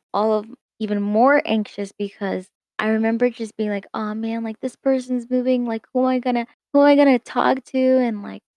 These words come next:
it was just a lot of things that I kept going over in my head about how I'm gonna survive my first year as a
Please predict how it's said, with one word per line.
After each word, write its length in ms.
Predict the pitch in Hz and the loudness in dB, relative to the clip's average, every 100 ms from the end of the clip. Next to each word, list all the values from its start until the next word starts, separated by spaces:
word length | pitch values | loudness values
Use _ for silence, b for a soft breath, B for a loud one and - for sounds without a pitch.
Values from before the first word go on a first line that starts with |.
| - | -2
it 80 | 240 | 2
was 140 | 262 | 2
just 180 | 269 254 | 0 -4
a 100 | - | -2
lot 300 | 220 208 220 | -2 0 0
of 140 | 240 208 _ - | 0 -4 _ -8
things 340 | 196 226 214 | -4 -2 -2
that 120 | 202 | -4
I 120 | 196 190 | -4 -6
kept 300 | _ 202 - _ _ - | _ -12 -12 _ _ 2
going 300 | 220 233 226 | 4 4 2
over 340 | - 220 220 | 2 2 2
in 100 | 214 | 0
my 120 | 202 | -2
head 480 | 196 202 220 220 214 | -6 -4 -2 -2 -4
about 380 | 196 196 196 - _ - | -4 -6 -6 -8 _ -14
how 200 | 196 208 | -6 -4
I'm 80 | 214 | -4
gonna 220 | 214 208 | -4 -4
survive 800 | - 196 190 190 208 208 208 202 | -4 -6 -4 -2 0 0 -2 -2
my 160 | 208 202 - | -4 -4 -2
first 300 | 208 196 - | -2 -2 -8
year 180 | 190 196 | -2 0
as 200 | 196 | 0
a 60 | 196 | -4